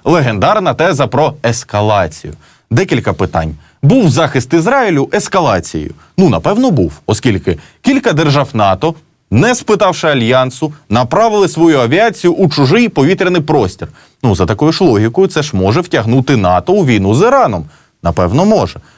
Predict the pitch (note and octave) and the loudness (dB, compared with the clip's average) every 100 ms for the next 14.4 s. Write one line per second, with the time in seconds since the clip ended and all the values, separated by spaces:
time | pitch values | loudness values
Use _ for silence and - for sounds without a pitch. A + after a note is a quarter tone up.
0 | _ - F3+ E3+ F3+ B2 G2 G#2+ G#2+ D#3 | _ 0 0 0 -2 0 0 2 2 2
1 | G3+ D3+ A#2+ B2 C3+ C#3+ A2+ C3+ D3+ E3+ | 0 0 0 0 0 0 2 0 0 0
2 | G3 A2+ F#2+ B2+ A2 - D#3 B2 - D3 | 0 -2 -2 -2 -2 0 0 0 0 -2
3 | D3 B2+ A#2+ A#2+ E2+ D#2+ D2+ - - G2+ | -2 -2 0 0 -2 -6 -10 -12 -12 -8
4 | - E3+ E3+ E3+ G3+ G#3 D3+ - _ _ | -4 -2 -2 -2 -2 -2 -2 -4 _ _
5 | C3+ A3 A3 A#2+ G2 D3 C#3 G2+ D#2+ - | 0 2 2 0 -2 -2 -2 -2 -2 0
6 | F#3+ E3 C3 - F#2 D2 D2 - - E3+ | 0 0 -2 -2 -2 -2 -8 -8 -2 0
7 | D3+ B2 E2 - G3 E3 F#3 F#3 D#3+ D#3+ | 2 0 -2 0 0 2 0 0 2 2
8 | B2+ F#2+ - D3 - G3 F3 D#3 D#3+ D3 | 2 -2 0 -2 0 -2 0 0 0 0
9 | D#3+ E3+ E3+ E3+ D#3+ E3 D#3 F3 E3+ E3 | 2 2 0 0 -2 0 2 4 4 2
10 | C#3+ C#3 C#3+ C3 D#3 D3+ D3+ D3+ D3 D#3+ | 0 0 0 0 -2 0 0 0 0 2
11 | F#3 B2+ D#2 - _ _ - A#2 A#2 E2+ | 0 0 -4 -10 _ _ -4 -2 0 -4
12 | D2 _ - F#2+ A#2+ A#2+ D3 D#3+ C3 G2 | -8 _ -6 -4 0 0 2 0 -2 -4
13 | - A#2+ C#3+ C3+ A2 G#2 A2+ - G2+ F#2+ | -4 -2 -2 -2 -2 -2 -2 -2 -2 0
14 | F3 D3+ F2+ | 0 -2 -4